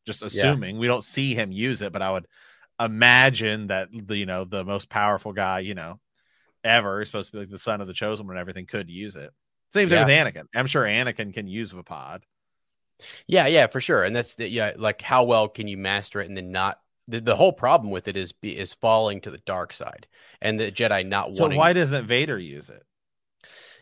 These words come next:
Speaker 2: Yeah, I think it's more, that's a great question. It's just, um, maybe not,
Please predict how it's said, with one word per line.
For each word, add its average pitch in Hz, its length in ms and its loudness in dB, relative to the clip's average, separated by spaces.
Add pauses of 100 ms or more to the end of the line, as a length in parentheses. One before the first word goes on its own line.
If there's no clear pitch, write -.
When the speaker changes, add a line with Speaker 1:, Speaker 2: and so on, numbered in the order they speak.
Speaker 2:
Yeah, 120 600 -2
I 233 320 0
think 254 300 -6
it's 180 200 -8
more, 110 920 0 (320)
that's - 180 -12
a 220 40 -8
great 104 380 -4
question. 104 520 -6
It's 101 180 -8
just, - 300 -10
um, 98 420 -2 (680)
maybe 175 260 -4
not, 131 220 0